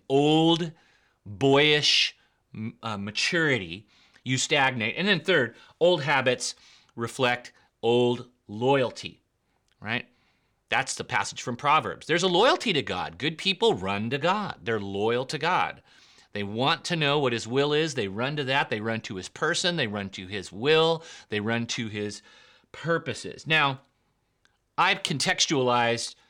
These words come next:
habits in terms of what is old, but the opposite of what we just wrote down is true. New habits reflect a new identity. New habits bring new maturity,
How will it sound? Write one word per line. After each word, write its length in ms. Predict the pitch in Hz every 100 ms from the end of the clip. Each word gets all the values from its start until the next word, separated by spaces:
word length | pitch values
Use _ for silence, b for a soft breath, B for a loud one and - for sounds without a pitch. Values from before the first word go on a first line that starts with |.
| _
habits 480 | - 160 151 143 139
in 80 | 117
terms 320 | - 143 127
of 140 | 110 110
what 160 | 120
is 120 | 98 -
old, 240 | 196 165
but 120 | 151 156
the 120 | 165
opposite 460 | 208 247 254 185 160
of 100 | 131
what 240 | 156 165
we 120 | 190
just 300 | 151 160 156
wrote 200 | 147 127
down 260 | 170 170 123
is 180 | 143 139
true. 500 | - - 254 226 - _ B B B
New 240 | 131 175 233
habits 440 | 220 165 175 -
reflect 400 | 156 - 147 147
a 40 | 120
new 240 | 131 190
identity. 560 | 185 175 170 175 170 165
New 220 | 139 160
habits 520 | 160 160 160 156 - B B B -
bring 280 | 135 110
new 160 | 123 180
maturity, 720 | 175 170 180 165 156 151 139